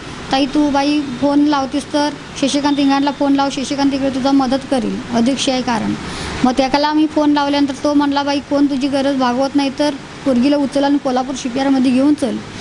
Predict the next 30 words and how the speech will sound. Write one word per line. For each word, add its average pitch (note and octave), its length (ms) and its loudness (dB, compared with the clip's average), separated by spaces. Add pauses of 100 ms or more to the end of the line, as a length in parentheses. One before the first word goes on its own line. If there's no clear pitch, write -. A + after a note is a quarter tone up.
(260)
आणि A#3 160 4
मी C4+ 140 4
तुला C#4 200 0
मदत C4+ 380 0
करीन C#4+ 240 2
अशी C#4+ 260 0
म्हणून." C#4+ 340 4 (520)
मग C4 120 2 (180)
त्याची C#4+ 200 2
मदतप्रमाणे D4+ 840 2
ती E4 300 -2 (120)
पोरगीला D4 420 2
मग D4 160 4 (280)
त्या C#4 120 0 (120)
वशिलदार C#4 600 0
माणसांना C#4 480 0
हे C4+ 180 -2
करून C4+ 340 0
ते C#4 140 -2
करून C4 340 2
काय B3+ 220 0
काय C4 140 0
माझ्यावर B3+ 640 0 (320)
हे C4+ 260 2
करून C4 400 2 (600)
की F4+ 180 2 (320)
त्याने C4+ 160 4
ऑपरेशनची C#4 520 2
हे C#4+ 180 2
करून D4 280 2